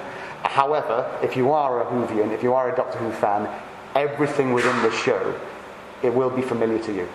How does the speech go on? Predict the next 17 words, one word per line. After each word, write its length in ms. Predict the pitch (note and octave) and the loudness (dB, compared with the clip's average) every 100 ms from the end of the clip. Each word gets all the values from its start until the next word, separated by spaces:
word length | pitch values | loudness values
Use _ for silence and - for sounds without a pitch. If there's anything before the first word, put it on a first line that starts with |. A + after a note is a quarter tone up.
| - - | -12 -2
Everything, 640 | C3 C3+ - B2 A#2 A2+ - | 0 0 2 2 2 0 0
uh, 320 | A2 G#2+ G#2+ | 2 2 2
that 120 | A#2+ A2+ | 2 0
is 100 | A2 | 4
here 140 | A#2 | 2
in 100 | A2 | 2
some 360 | - - B2 B2 | 0 0 0 0
way 260 | A#2 A2 G#2+ | 2 4 2
is 300 | A2+ A2 G#2 | 2 2 2
nodding, 560 | B2 A#2 A2+ A2+ A2 A2 | -2 0 2 2 0 -2
uh, 300 | A2 G#2+ G#2+ A#2 | 0 0 0 0
nodding 280 | A#2 A#2 A2+ | 0 0 0
to 200 | B2+ A2+ A2+ | 2 2 2
or 180 | A2 | 0
paying 240 | - A2 A2+ | 0 0 2
homage 400 | A2 A#2 A2+ - | 0 0 0 -2
to 220 | - G#2+ | -2 0